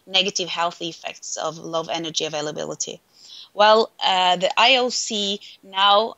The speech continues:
uh, are trying to make us more of, um, uh, familiar with the concept of relative energy deficiency in sport,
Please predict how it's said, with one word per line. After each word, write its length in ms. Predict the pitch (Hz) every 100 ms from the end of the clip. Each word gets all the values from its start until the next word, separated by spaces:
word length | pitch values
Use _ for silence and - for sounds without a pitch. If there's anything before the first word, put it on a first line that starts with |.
| -
uh, 260 | 185 185 175
are 60 |
trying 480 | - - 208 226 240
to 580 | - - 202 196 196 - _ 196
make 200 | 196 185 170
us 260 | 180 - -
more 400 | 190 190 214 214 - - -
of, 120 | 180
um, 580 | 180 185 180 180 175 175 _ - -
uh, 220 | 180 175 - - -
familiar 400 | 202 233 285 254
with 180 | 208 190
the 260 | 190 180 180
concept 580 | 202 190 - 175 170 -
of 260 | 175 170 - 165
relative 580 | 185 214 226 - 214 185 -
energy 420 | 180 185 175 - 165
deficiency 720 | 170 - 190 - 170 - 156
in 100 | 160
sport, 540 | - - 156 151 -